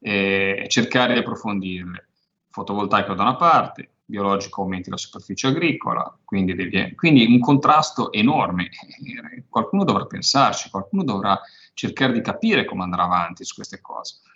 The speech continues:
Per quello che noi continuiamo a, eh, presentare documenti, a cercare di approfondire, a studiare queste cose, perché non possiamo andare avanti per proclami, perché dire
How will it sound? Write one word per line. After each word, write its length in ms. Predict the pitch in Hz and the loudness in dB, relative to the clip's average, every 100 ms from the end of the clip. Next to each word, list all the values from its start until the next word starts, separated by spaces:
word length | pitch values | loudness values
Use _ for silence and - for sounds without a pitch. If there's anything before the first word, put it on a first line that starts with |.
| _ | _
Per 140 | - - | -16 -2
quello 240 | 170 151 | 2 4
che 460 | - 110 - - - | 4 0 -2 -10 -2
noi 260 | 113 127 120 | 4 6 4
continuiamo 1000 | 123 117 120 120 120 117 113 113 _ _ | 2 2 2 2 2 2 -2 -6 _ _
a, 440 | 101 107 110 - _ _ | -4 -2 -4 -10 _ _
eh, 520 | 104 101 101 101 104 | -12 -8 -6 -4 -6
presentare 460 | 95 104 110 120 113 | -4 -2 0 0 0
documenti, 600 | 107 107 107 107 101 - | -2 0 0 0 -2 -6
a 40 | |
cercare 340 | 98 104 107 101 | -8 -6 -2 -2
di 60 | |
approfondire, 600 | 101 - - 104 104 107 | -4 -6 -6 -2 2 2
a 40 | 107 | 2
studiare 1040 | - - 147 127 131 151 151 101 95 92 | -2 -4 -2 4 6 8 6 4 -2 -10
queste 320 | - 95 98 | -14 -18 -18
cose, 400 | - 92 92 90 | -12 -10 -8 -10
perché 260 | 92 - 135 | -14 -8 -6
non 160 | 147 156 | -6 -6
possiamo 400 | 160 - 170 170 | -4 -2 0 0
andare 220 | 170 147 | 2 2
avanti 460 | 131 110 107 - 120 | 4 4 2 -6 -6
per 260 | 131 135 | -4 -4
proclami, 640 | 139 143 170 160 110 98 | -4 -6 -2 0 0 -4
perché 280 | - 107 127 | -12 -8 -4
dire 360 | 143 175 127 | -2 0 0